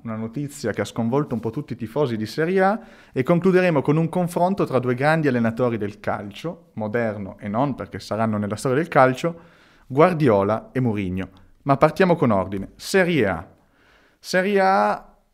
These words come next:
è stata una, sono state delle giornate intense, c'è stato un, un grande Juve-Milan da analizzare,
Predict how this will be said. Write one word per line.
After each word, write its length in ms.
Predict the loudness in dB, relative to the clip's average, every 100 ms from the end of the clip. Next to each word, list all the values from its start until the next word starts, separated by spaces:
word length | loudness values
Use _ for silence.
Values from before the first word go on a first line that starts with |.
| _ -10
è 60 |
stata 880 | -6 2 2 2 0 0 0 -2 -6 -8
una, 840 | -6 -2 -2 -4 -6 -8 -10 -10
sono 160 | -8 0
state 220 | 0 0
delle 160 | -2
giornate 520 | -2 -2 -2 -2 -4 -4
intense, 800 | -4 -4 -2 -2 -4 -2 -2 -2
c'è 100 | -6
stato 300 | 2 2 2
un, 180 | -4 -4
un 160 | -8 -8
grande 440 | -6 -6 -4 -4
Juve-Milan 880 | 0 2 2 2 0 0 0 0 0
da 120 | -2
analizzare, 840 | 0 -2 -4 0 0 2 0 -4